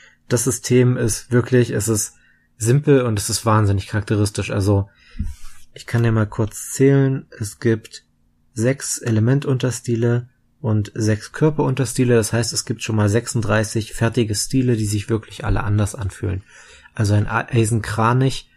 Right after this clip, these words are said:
fühlt sich anders an als ein Eisenphönix, obwohl natürlich beide eine gewisse Ähnlichkeit darin haben,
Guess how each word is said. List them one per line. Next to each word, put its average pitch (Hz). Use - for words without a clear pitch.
fühlt -
sich -
anders 110
an 117
als -
ein 104
Eisenphönix, 98
obwohl 120
natürlich 117
beide 107
eine 104
gewisse 107
Ähnlichkeit 123
darin 104
haben, 135